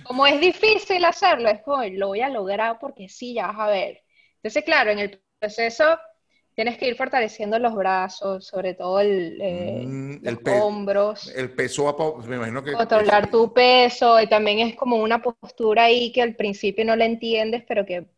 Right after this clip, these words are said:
Speaker 1: poco a poco te vas ajustando, entonces también es el equilibrio, entonces es la satisfacción de hacer algo que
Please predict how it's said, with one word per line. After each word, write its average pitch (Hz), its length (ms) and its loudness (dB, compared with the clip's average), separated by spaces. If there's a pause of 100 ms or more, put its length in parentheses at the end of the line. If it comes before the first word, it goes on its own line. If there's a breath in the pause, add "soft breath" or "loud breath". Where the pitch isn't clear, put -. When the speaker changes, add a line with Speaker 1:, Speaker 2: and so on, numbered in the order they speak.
Speaker 1:
poco 180 200 -8
a 190 60 -6
poco 208 260 -8
te 214 80 -2
vas 180 180 -2
ajustando, 208 800 -6
entonces 190 320 -10
también 185 300 -6
es 208 80 -4
el 208 120 0
equilibrio, 202 800 -2
entonces 202 400 -2 (280 loud breath)
es 190 100 -10
la 233 100 4
satisfacción 233 840 0
de 247 80 6
hacer 208 280 2
algo 240 500 4 (600)
que 185 800 2